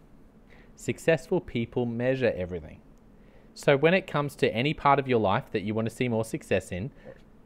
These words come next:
excuse me, start by measuring it. How could you measure success in that area of your life?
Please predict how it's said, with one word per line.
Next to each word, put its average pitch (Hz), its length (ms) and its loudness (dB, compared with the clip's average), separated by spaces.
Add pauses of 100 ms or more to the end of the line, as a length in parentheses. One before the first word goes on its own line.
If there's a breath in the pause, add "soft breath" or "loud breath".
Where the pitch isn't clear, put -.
(300)
excuse - 320 -4
me, 101 120 -2
start 123 340 2
by 147 100 0
measuring 135 420 -4
it. 87 160 -12
How 165 180 -4
could - 240 -10
you 185 60 -2
measure 143 420 -2
success - 540 -8
in 107 80 -6
that 98 160 -6
area 98 280 -4
of 87 80 -10
your 90 100 -8
life? 90 260 -8